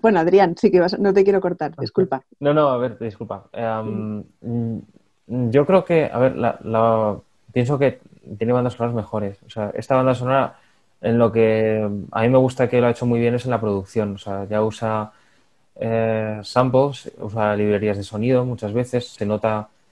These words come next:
Speaker 2: que el, la tecnología digital y la informática están ahí en su banda sonora y que él las, lo sabe dominar, como ha hecho con
Speaker 1: Ujú.
Speaker 2: toda su música.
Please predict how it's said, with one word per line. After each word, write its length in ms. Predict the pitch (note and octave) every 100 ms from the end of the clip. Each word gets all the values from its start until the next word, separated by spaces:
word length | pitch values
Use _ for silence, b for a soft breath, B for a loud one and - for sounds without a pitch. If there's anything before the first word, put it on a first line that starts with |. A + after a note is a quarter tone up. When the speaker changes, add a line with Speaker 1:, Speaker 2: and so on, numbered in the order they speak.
| _ _ _
Speaker 2:
que 300 | A2+ G#2+ G#2
el, 180 | G2+ G2
la 260 | G#2+ G#2 G#2
tecnología 500 | G#2 G#2 G2+ - A#2
digital 420 | A2+ - A2+ A2
y 40 | G#2+
la 60 |
informática 440 | G2+ G#2 A2 G#2 G2+
están 240 | - G#2
ahí 360 | G2+ A#2 C#3 E3
en 100 | A2
su 100 | G2
banda 160 | G#2+ G2+
sonora 280 | G#2 A2+ A#2
y 80 | A2
que 200 | G#2 G#2
él 200 | A2+ G#2+ - _ _ _ _ _ _ _
las, 320 | A2 G#2+ -
lo 120 | A2+ A2
sabe 200 | B2+ B2+
dominar, 460 | A#2 A2 A#2 C#3+ -
como 180 | G#2+
ha 40 | G#2
hecho 160 | - G#2+
con 160 | F#2+
Speaker 1:
Ujú. 0 |
Speaker 2:
toda 200 | G2+ G2
su 120 | F#2+
música. 460 | F#2+ G#2 A#2 C#3 D#3+